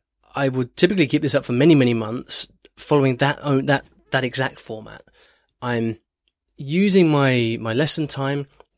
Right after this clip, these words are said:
to practice speaking, and then in my own time, I'm studying hard by myself, acquiring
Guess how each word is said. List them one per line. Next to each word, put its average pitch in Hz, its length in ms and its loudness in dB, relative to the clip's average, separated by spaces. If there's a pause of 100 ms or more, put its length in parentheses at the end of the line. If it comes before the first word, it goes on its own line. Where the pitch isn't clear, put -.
to - 160 -6
practice - 340 -6
speaking, 175 640 2
and 120 160 -8
then 123 240 -4 (240)
in 131 140 -6
my 127 120 -2
own 185 200 6
time, 113 380 -2 (360)
I'm 117 160 -6
studying 123 420 0
hard 113 320 -6 (480)
by 120 120 -4
myself, 107 500 -4
acquiring 110 540 -4